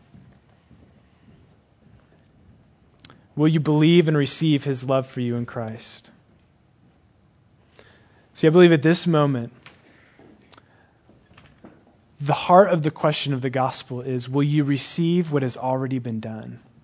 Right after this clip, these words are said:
Or are you gonna continue striving over here in your performance?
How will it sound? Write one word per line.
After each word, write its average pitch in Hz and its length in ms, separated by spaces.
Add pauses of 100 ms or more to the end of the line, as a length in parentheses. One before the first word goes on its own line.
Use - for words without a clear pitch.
(1800)
Or 165 220
are 160 40
you 156 140
gonna 151 260 (240)
continue 156 520
striving 139 920
over 127 280
here 117 480 (720)
in 139 120
your 131 140
performance? 113 800